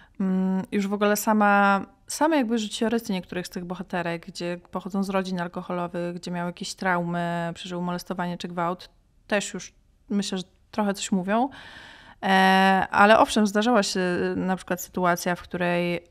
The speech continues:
ym, klient nie zapłacił albo, ym, po prostu wyszedł, skorzystał i, i, i zostawił tak dziewczynę.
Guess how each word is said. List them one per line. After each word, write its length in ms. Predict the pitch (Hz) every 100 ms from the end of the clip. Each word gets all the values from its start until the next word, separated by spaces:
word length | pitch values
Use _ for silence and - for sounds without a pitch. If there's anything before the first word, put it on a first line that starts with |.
| -
ym, 460 | 175 175 175 175 170
klient 440 | 190 180 180 - -
nie 140 | 202 202
zapłacił 680 | 190 180 175 - 175 175 -
albo, 1120 | - 175 170 175 165 175 170 170 170 170 170 - - 180 175 175 175
ym, 460 | 175 170 170 170 175 - -
po 40 | -
prostu 240 | 220 -
wyszedł, 240 | 208 208 196
skorzystał 560 | - 185 185 190 175
i, 60 | 180
i, 640 | 180 180 185 185 190 -
i 40 | 196
zostawił 420 | 190 - 185 175
tak 120 | 175
dziewczynę. 500 | 180 170 180 175 202